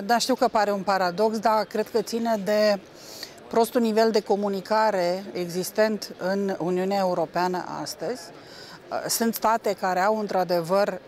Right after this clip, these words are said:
foarte multe locuri de, de muncă. Germania are aproape un milion de locuri de muncă disponibile în I T,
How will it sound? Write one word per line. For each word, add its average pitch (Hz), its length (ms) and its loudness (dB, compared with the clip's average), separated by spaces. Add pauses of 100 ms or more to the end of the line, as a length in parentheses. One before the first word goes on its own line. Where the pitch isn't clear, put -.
(440)
foarte 220 360 -2
multe 208 280 -2
locuri 185 460 0
de, 170 320 -2
de 165 100 -2
muncă. 208 280 -2
Germania 202 500 0
are 208 100 2
aproape 202 320 -2
un 190 60 -4
milion 196 320 -2
de 190 80 0
locuri 190 380 -2
de 170 100 -4
muncă 185 340 -4 (380)
disponibile 190 840 0
în 240 220 4 (220)
I 185 60 0
T, 190 340 -2